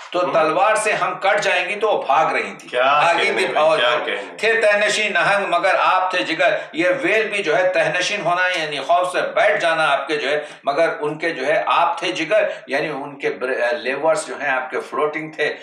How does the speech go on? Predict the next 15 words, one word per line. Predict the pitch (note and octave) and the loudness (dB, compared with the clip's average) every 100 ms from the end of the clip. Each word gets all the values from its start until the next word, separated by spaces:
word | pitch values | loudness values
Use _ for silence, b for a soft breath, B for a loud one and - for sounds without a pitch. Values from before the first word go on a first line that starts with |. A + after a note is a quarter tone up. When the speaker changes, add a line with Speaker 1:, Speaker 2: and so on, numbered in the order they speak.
| B _ | B _
Speaker 1:
जो | B2 C3+ | -2 0
आपके | B2 B2 - C3+ A#2+ - - - | 2 -2 -4 -4 -4 -6 -14 0
डर | - | 2
और | C#3 C3+ | 2 -2
उससे | - D3 | -2 -4
थे। | - D3 C3+ B B A2 | -2 -2 -2 B B -2
दरिया | A#2+ B2+ D3+ | 0 2 2
न | D3 C3+ D#3+ | 2 0 0
थमता | D#3 E3 D3+ | 0 0 2
खौफ | D3+ D#3+ D#3+ | 2 2 2
से | E3 | -2
इस | D#3+ - | -2 -2
बरखे | D3 - C#3+ | -2 0 -2
ताप | - F3 F3+ E3+ | 0 0 0 0
के, | D3+ | -2